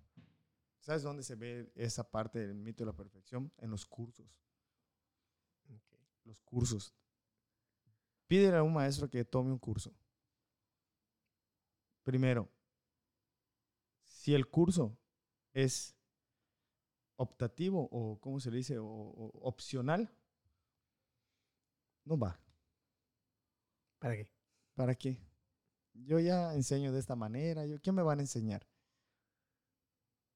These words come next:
Speaker 2: No hay
Speaker 1: O,
Speaker 2: nada nuevo.
Speaker 1: o si vas al curso, ajá, ya vi cómo me lo quieres explicar, pero yo quiero seguir trabajando como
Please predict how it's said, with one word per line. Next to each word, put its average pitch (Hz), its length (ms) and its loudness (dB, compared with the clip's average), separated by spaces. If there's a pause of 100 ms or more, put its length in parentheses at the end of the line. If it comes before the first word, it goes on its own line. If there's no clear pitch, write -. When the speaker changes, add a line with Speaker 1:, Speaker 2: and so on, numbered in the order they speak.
(140)
Speaker 2:
No 160 100 0
hay 160 60 4
Speaker 1:
O, - 20 4
Speaker 2:
nada 156 220 2
nuevo. 117 340 -6 (100)
Speaker 1:
o 135 100 -4
si 131 200 2
vas 156 420 2 (1800)
al 110 180 -2
curso, 160 460 2 (1900)
ajá, 151 400 4 (420)
ya 185 140 4
vi 180 160 2
cómo 170 420 2
me 127 160 4
lo 120 100 2
quieres 151 200 0
explicar, 135 380 -2
pero 156 200 2
yo 175 180 4
quiero 185 160 0
seguir 143 220 2
trabajando 127 460 0
como 110 400 -4